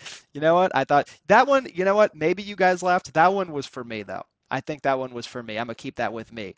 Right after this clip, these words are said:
That, I enjoyed myself. And that's, I think that's also, like, the hardest I've ever laughed on this podcast, by the way. All right. You guys wanna hear a story? I'll close with this.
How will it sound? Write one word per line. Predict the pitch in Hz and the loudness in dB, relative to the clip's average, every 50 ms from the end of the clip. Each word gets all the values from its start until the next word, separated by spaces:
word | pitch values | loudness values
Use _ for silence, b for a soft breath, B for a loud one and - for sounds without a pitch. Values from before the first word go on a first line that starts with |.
| _ | _
That, | - 143 151 147 | 2 2 4 4
I | 110 139 156 156 | 4 2 2 0
enjoyed | 147 143 - 143 143 139 135 127 | -2 -6 -10 -6 -4 -4 -4 -4
myself. | 120 110 - - 117 98 107 | -6 -8 -8 -8 -10 -10 -6
And | 123 156 | -4 -4
that's, | 165 156 - - | -4 -2 0 0
I | 143 120 | 0 0
think | - 202 202 196 - | 2 0 -4 -4 -2
that's | 170 156 - - | -2 -2 -2 -2
also, | - 151 156 - - 170 165 151 135 b b b b b b b b b | -2 -2 -2 -2 -4 -6 -6 -6 -8 b b b b b b b b b
like, | - 135 131 - | -6 -6 -6 -6
the | 139 127 | -8 -8
hardest | 113 - 135 131 127 123 - 127 | -6 -4 -4 -4 -6 -6 -8 -8
I've | 123 120 120 | -8 -6 -6
ever | 117 107 117 110 | -8 -8 -8 -8
laughed | 104 107 104 101 104 - | -6 -4 -4 -6 -6 -8
on | 104 101 | -14 -18
this | 95 - | -18 -18
podcast, | - - 98 90 87 - - 87 82 82 - _ | -16 -14 -14 -14 -14 -16 -18 -20 -20 -20 -20 _
by | - 101 50 | -14 -14 -14
the | - - | -12 -14
way. | 50 - _ _ _ _ _ _ _ _ _ _ _ _ _ _ _ _ _ _ _ _ _ _ _ _ _ _ _ _ _ _ _ _ _ _ _ _ _ _ _ _ _ _ _ _ _ _ _ _ _ _ _ _ _ _ _ - - _ _ _ _ | -16 -18 _ _ _ _ _ _ _ _ _ _ _ _ _ _ _ _ _ _ _ _ _ _ _ _ _ _ _ _ _ _ _ _ _ _ _ _ _ _ _ _ _ _ _ _ _ _ _ _ _ _ _ _ _ _ _ -18 -18 _ _ _ _
All | - 147 | 0 2
right. | 139 131 110 - _ _ _ _ _ _ _ _ _ _ _ _ _ - | 2 2 0 -4 _ _ _ _ _ _ _ _ _ _ _ _ _ -8
You | 151 | -2
guys | 165 165 156 | 0 0 0
wanna | 147 165 160 | 0 -2 -4
hear | 165 160 | -4 -4
a | 143 | -4
story? | - - 156 135 135 147 160 175 196 196 _ _ _ _ _ _ _ _ _ _ _ _ _ _ _ _ _ _ _ _ _ _ _ _ _ _ - - | -4 -8 -10 -8 -4 -4 -4 -4 -6 -8 _ _ _ _ _ _ _ _ _ _ _ _ _ _ _ _ _ _ _ _ _ _ _ _ _ _ -6 -4
I'll | 131 143 | -4 -4
close | - - 151 143 135 131 120 | -4 -6 -8 -6 -6 -8 -10
with | 123 - | -14 -12
this. | - 117 110 - - | -10 -10 -10 -10 -14